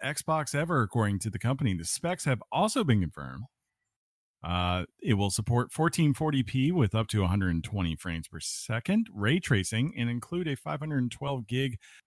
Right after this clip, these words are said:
custom S S D. Additionally,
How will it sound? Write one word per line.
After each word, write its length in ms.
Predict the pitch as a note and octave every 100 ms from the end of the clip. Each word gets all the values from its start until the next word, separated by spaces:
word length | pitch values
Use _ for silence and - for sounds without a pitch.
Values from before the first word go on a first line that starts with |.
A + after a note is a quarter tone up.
| -
custom 420 | C3+ C#3 B2+ G#2+
S 220 | A2+ G#2
S 220 | F#2+ E2+ -
D. 440 | C#3 E3+ G3+ A3+ _ _ _ _ _ _ _ _ _ -
Additionally, 1000 | G#2 F#2 D3+ B3+ - A3 E3+ F#3+ A#3 A3